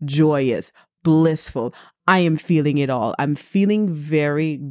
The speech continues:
good. And so I want to talk about living in the moment and just enjoying life. I feel like as an adult, we don't enjoy life enough.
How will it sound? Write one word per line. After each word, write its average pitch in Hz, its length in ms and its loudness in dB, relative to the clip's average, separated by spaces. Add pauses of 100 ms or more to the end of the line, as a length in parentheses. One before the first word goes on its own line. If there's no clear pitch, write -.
good. 131 280 0 (420)
And 165 220 2
so 220 240 2
I 220 140 2
want 254 260 2 (100)
to - 80 -10
talk 269 360 -4
about 160 640 0 (840)
living 226 720 0
in 175 280 0
the 185 100 0
moment 151 720 0
and 147 220 0
just - 420 -4
enjoying 247 1160 0 (180)
life. 131 680 -6 (840)
I 302 280 2
feel 262 540 0
like 196 460 0 (120)
as 208 220 0
an 269 180 0 (100)
adult, 196 640 -4 (440)
we 220 120 2
don't 269 260 2
enjoy 233 460 0
life 160 340 0
enough. 143 340 -6